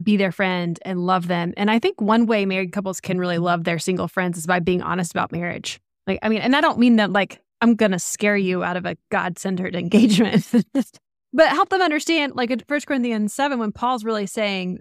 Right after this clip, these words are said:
it's good to be unmarried and it's, it's good for the widows to stay unmarried, as Paul was, like, there's, he's calling it good for a reason. And I, you know, I think even in this evangelical bubble that we swim in and out of,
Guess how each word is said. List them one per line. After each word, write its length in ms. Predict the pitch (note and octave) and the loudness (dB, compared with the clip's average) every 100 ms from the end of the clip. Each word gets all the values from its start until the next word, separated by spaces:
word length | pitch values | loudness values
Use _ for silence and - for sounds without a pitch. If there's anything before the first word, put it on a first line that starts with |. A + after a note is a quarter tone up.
| - | -12
it's 200 | G3 F#3+ | -12 -12
good 260 | - G#3 A3 | 0 2 4
to 60 | G#3+ | 4
be 140 | G#3+ | 4
unmarried 520 | G#3 F3+ F3+ A3 C4+ | 4 2 2 2 0
and 160 | B3+ F3+ | -2 -2
it's, 300 | F3 - - _ - | -4 -8 -20 _ -6
it's 240 | F#3 - | -4 -4
good 300 | - F3+ G3+ | -2 0 2
for 100 | A3+ | 2
the 80 | G#3+ | 2
widows 320 | F3 F#3 G3+ | 2 2 2
to 100 | E3 | -2
stay 240 | - - | -6 -4
unmarried, 460 | F3 G3 G3 G#3+ A3 | 0 2 4 2 0
as 140 | F3+ | -2
Paul 260 | - F3 F3+ | -4 -2 0
was, 400 | F3 E3+ G#3 - _ _ - | 0 2 0 -2 _ _ -8
like, 120 | F3+ | -2
there's, 360 | G3+ F3+ - - | 0 -2 -6 -16
he's 260 | - F#3+ G#3 | -2 0 0
calling 420 | - - G3+ A3 | -2 -4 0 2
it 180 | G#3 - | 0 -2
good 240 | F3+ F#3 | -2 -2
for 220 | F#3+ F#3+ F3 | -2 -4 -2
a 40 | |
reason. 460 | E3+ E3+ G3+ G#3 A#3+ _ _ _ _ | -2 0 0 0 -2 _ _ _ _
And 100 | A#3 | 0
I, 280 | B3+ B3 C#4+ _ _ | 2 0 -2 _ _
you 140 | - C4+ | 0 2
know, 100 | A#3 | 4
I 100 | A3 | 2
think 180 | B3 A3 | 0 0
even 220 | A3+ G#3+ | 0 0
in 100 | G3 | 0
this 200 | F#3 - _ | -4 -8 _
evangelical 580 | G#3+ G3 F#3 F#3+ F#3 F3+ | -2 0 0 0 0 -2
bubble 560 | E3+ G3 F#3 F3 F3 - F#3 | 2 2 2 -2 -2 -6 -6
that 440 | F#3+ F3+ E3+ - - _ _ - _ | -4 -4 -6 -14 -20 _ _ -20 _
we 300 | F#3+ F#3 F#3+ | -14 -6 -6
swim 240 | F3+ F#3+ F3+ | -2 -2 0
in 80 | |
and 100 | E3+ | 0
out 160 | F3+ G3+ | 0 2
of, 240 | F3+ F3+ | 0 -2